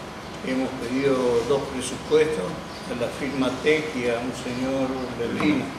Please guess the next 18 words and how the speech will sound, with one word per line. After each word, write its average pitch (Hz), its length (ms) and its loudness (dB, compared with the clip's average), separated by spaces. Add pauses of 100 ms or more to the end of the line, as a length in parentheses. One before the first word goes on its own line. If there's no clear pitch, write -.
(1500)
para 127 300 4
ver 139 160 6
si 120 260 0 (140)
también 123 260 0
solucionamos 127 800 -2 (100)
problemas 123 460 -2
de 117 220 -2
la 110 100 0 (400)
bomba 135 280 2
en 120 140 -4
la 113 60 0
cisterna 151 760 6
y, 113 140 -2
y - 1200 -10
las 117 80 -4 (160)
bombas, 135 400 2 (1400)
este, 117 720 -4 (1120)
que 135 440 4